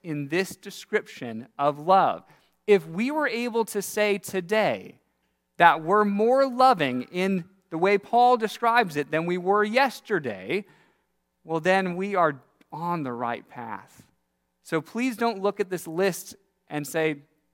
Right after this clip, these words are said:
"I can't love like that, so I'm just dismissing that from my mind." No, instead say,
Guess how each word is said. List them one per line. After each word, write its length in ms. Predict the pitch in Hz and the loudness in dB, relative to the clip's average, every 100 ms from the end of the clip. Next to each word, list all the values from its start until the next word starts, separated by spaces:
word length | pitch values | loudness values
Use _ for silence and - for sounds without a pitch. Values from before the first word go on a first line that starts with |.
| _ _ | _ _
"I 120 | 135 | -4
can't 340 | 135 175 175 156 | -4 -8 -6 2
love 240 | 160 151 | 2 2
like 260 | 139 139 - | 0 0 2
that, 320 | 151 170 - _ _ _ _ | 0 0 -4 _ _ _ _
so 120 | 156 | -4
I'm 120 | 143 | -4
just 220 | 160 - | -6 -8
dismissing 600 | 147 - 147 160 160 170 | -12 -10 -6 -6 -6 -2
that 220 | 156 139 | 0 0
from 200 | - 147 | -4 -6
my 140 | 139 127 | -4 -4
mind." 500 | 120 110 95 _ _ _ _ _ _ _ _ 151 | -4 -6 -12 _ _ _ _ _ _ _ _ 0
No, 200 | 175 175 | 0 2
instead 520 | 175 - 226 233 180 | -2 4 8 8 6
say, 440 | - 165 160 151 | 0 2 2 -2